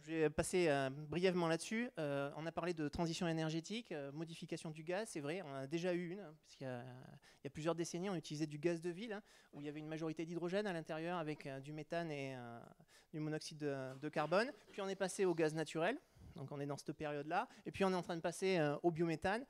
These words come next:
et à l'injection, euh, d'hydrogène. Alors je reviens pas sur la,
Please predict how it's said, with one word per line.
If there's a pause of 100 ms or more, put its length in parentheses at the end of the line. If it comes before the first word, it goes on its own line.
(240)
et
à
l'injection,
euh,
d'hydrogène.
Alors
je
reviens
pas
sur
la,